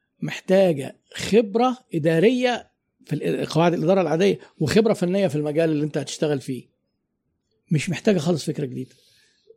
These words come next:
الناس بقى يقعدوا يدوروا على فكره جديده عشان يجيبوا تمويل، عشان ياخدوا الفلوس، يكبروا at any cost،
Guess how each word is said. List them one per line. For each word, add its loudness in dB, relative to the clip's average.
الناس 4
بقى 2
يقعدوا 6
يدوروا 4
على 0
فكره 2
جديده 2
عشان 0
يجيبوا 0
تمويل، 2
عشان -2
ياخدوا 0
الفلوس، 2
يكبروا 2
at -6
any -2
cost، 2